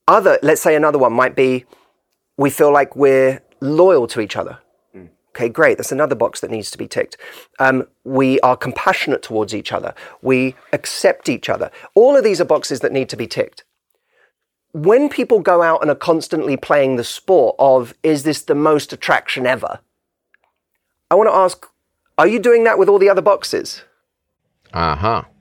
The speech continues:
Speaker 1: Are you also saying, "Is this the most compassion I've ever felt?" Are you also saying, "Is this the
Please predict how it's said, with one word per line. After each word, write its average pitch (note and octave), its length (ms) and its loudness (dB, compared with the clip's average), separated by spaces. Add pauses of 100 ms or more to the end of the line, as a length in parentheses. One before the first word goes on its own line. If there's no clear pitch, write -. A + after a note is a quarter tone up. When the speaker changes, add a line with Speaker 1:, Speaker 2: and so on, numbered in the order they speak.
(160)
Speaker 1:
Are F3 80 6
you G3+ 140 4
also A3+ 260 2
saying, F#3+ 460 2 (120)
"Is E3 180 0
this F3 200 0 (120)
the F3 100 2
most F3+ 720 0
compassion E3 580 -2
I've C3 140 2
ever C3+ 180 0
felt?" - 400 -2 (380)
Are F3 100 4
you G3+ 140 2
also G3+ 300 4
saying, E3+ 500 0 (200)
"Is E3+ 220 4
this F3 240 2
the D3+ 380 2